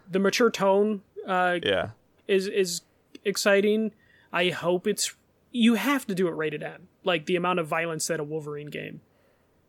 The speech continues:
Speaker 1: would
Speaker 2: Yeah.
Speaker 1: be. It has
Speaker 2: Just,
Speaker 1: to be.
Speaker 2: just the way <laughs> he's got metal that comes out of his hands. Like,
Speaker 1: Yeah.
Speaker 2: it has to be. Um,
Speaker 1: Could
Speaker 2: it's super cool. And like you said, like, the relationship that,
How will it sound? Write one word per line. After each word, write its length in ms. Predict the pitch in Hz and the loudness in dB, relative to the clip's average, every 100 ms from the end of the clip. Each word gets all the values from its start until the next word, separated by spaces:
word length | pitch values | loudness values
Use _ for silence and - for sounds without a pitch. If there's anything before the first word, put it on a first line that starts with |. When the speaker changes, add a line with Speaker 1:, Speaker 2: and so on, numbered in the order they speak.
| _ | _
Speaker 1:
would 100 | 170 | -4
Speaker 2:
Yeah. 60 | 104 | -4
Speaker 1:
be. 400 | 170 156 - - _ _ _ - | -4 -8 -10 -18 _ _ _ -6
It 160 | 175 | -4
has 180 | 175 202 | 0 0
Speaker 2:
Just, 120 | 156 127 | 2 0
Speaker 1:
to 60 | |
be. 140 | 147 160 | -4 -6
Speaker 2:
just 300 | - 135 - | -2 -2 0
the 120 | 143 | -2
way 380 | 107 - 147 - - - | 0 0 0 -2 -8 -12
<laughs> 180 | - | -6
he's 160 | 143 135 | -4 0
got 240 | 160 139 | 2 2
metal 220 | 120 139 120 | 4 4 4
that 100 | 113 | 2
comes 220 | 127 113 | 2 4
out 100 | 113 | 4
of 100 | 107 | 4
his 220 | 104 - - | 0 -4 -2
hands. 500 | 123 110 104 - - | 0 0 -2 -6 0
Like, 160 | 123 | 4
Speaker 1:
Yeah. 300 | 214 175 147 143 | 4 2 -2 0
Speaker 2:
it 220 | 131 135 | 2 4
has 240 | 147 135 | 2 2
to 160 | - 113 | -2 -2
be. 300 | 165 98 - - - - 220 196 - | -2 -8 -10 -16 -18 -16 -14 -10 0
Um, 320 | 110 107 98 | 4 4 4
Speaker 1:
Could 120 | - - - - | 2 -4 -12 0
Speaker 2:
it's 220 | 147 156 | 2 2
super 360 | - 196 214 240 | 2 2 2 0
cool. 420 | - 127 139 175 | 4 4 6 4
And 180 | 113 117 | 4 2
like 120 | 110 | 0
you 60 | |
said, 220 | 113 120 113 | 0 2 2
like, 100 | 107 | 2
the 80 | |
relationship 540 | 107 104 120 139 143 131 | 2 4 2 0 0 2
that, 180 | 117 | 2